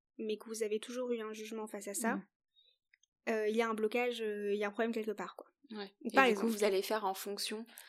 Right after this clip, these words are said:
Speaker 2: enfin, vous allez, euh, faire des, les choses, vous allez, euh, acter les choses en... pour, euh, pour vous rassurer et vous dire, « Ok, c'est bien ma pensée, elle est bo-, c'est bien la bonne, quoi. »
Speaker 1: Exactement, voilà. Ou l'inverse, euh, vous allez pas faire les choses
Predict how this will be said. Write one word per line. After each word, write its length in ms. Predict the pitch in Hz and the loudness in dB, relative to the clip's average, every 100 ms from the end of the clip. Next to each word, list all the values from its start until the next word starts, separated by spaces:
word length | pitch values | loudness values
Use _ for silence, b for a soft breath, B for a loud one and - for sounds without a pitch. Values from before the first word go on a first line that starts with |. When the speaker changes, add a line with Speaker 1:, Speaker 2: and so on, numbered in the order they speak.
| B B B - | B B B 4
Speaker 2:
enfin, 280 | - 208 | 6 6
vous 160 | 208 208 | 2 6
allez, 420 | 202 214 220 208 | 4 6 6 6
euh, 200 | 196 185 | 6 4
faire 280 | 185 220 214 | 2 -2 -2
des, 300 | 196 196 185 | 0 2 2
les 140 | 185 196 | 0 0
choses, 260 | - 262 | 4 4
vous 140 | 214 190 | 6 2
allez, 280 | 190 196 190 | 4 2 0
euh, 80 | 180 | -2
acter 300 | 202 - - | -6 -2 -2
les 140 | 208 196 | 0 0
choses 340 | - 226 220 | 0 -2 -2
en... 260 | 196 196 - _ _ _ _ | -6 -8 -14 _ _ _ _
pour, 340 | - 233 220 214 | 2 4 6 6
euh, 180 | 190 190 B B B B B B B B B _ _ _ _ _ _ | 6 4 B B B B B B B B B _ _ _ _ _ _
pour 140 | 196 214 | -2 -2
vous 160 | 202 | 0
rassurer 500 | 202 202 - 214 233 | 2 2 2 2 4
et 40 | 240 | 4
vous 120 | 202 | 4
dire, « 180 | 202 196 | -2 -4
Ok, 140 | 196 220 | -2 -2
c'est 160 | 202 | -2
bien 180 | 190 214 | 0 2
ma 140 | 196 | 2
pensée, 320 | 185 185 - 220 | -2 -2 0 2
elle 140 | 196 | 2
est 60 | 185 | 0
bo-, 120 | 185 - - | 0 -2 -4
c'est 140 | - | -2
bien 160 | 196 196 | 0 0
la 100 | 190 | 0
bonne, 280 | 185 185 180 | 2 0 2
quoi. » 160 | 240 | 2
Speaker 1:
Exactement, 420 | 226 233 233 214 214 _ - | 4 2 2 -6 -6 _ -8
voilà. 260 | 226 208 208 _ B B B _ | -2 -2 -4 _ B B B _
Ou 120 | 269 | 6
l'inverse, 640 | 285 262 226 226 - - - _ _ | 6 8 6 2 0 -2 -4 _ _
euh, 300 | 233 214 208 | 0 2 2
vous 220 | 208 214 233 | -2 2 4
allez 280 | 226 220 _ _ _ | 4 2 _ _ _
pas 240 | - 277 269 - _ | 8 8 8 0 _
faire 280 | - - 233 | -6 0 2
les 100 | 226 | 2
choses 480 | 214 247 285 320 - | 2 2 2 0 -8